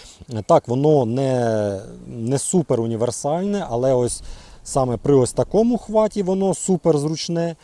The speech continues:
І при зворотньому ось такому хваті воно супер зручне. З іншими хватами є певні нюанси.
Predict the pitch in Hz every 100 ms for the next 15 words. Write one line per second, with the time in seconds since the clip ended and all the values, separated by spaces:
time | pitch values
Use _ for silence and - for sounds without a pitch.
0 | - _ - 170 208 185 156 156 113 123
1 | 143 185 180 165 151 143 135 123 - 117
2 | 123 156 196 175 180 - 120 110 123 156
3 | - 131 - 113 98 113 - 113 87 98
4 | 196 - 190 180 - 156 - 139 104 92
5 | 135 170 - 127 135 127 120 107 92 -